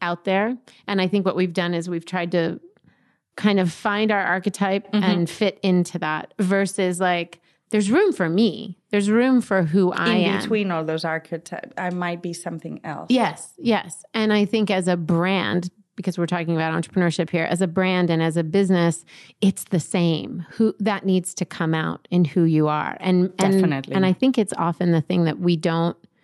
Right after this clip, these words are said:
Speaker 1: think is our differentiator because we're so close to it. It's so much a part of who we are that we don't realize
Speaker 2: Yeah.
Speaker 1: that it's, I was doing a, I was doing a podcast, um, a few weeks ago and,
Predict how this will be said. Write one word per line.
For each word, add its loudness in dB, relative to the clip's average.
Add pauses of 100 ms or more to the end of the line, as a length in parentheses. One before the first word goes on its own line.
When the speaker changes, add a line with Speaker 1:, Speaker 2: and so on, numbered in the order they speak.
(1200)
Speaker 1:
think 0
is 2
our 4
differentiator 2
because 0
we're 0
so 0
close -2
to 2
it. 0
It's -2
so 0
much 2
a -2
part -2
of 0
who 4
we 4
are 2
that 0
we 2
don't -2
realize 0
Speaker 2:
Yeah. -2
Speaker 1:
that -2
it's, -8 (380)
I 0
was 2 (240)
doing 4
a, 0 (140)
I 0
was 0
doing -4
a -4
podcast, -8
um, -2 (260)
a 0
few 0
weeks -2
ago -4 (480)
and, 2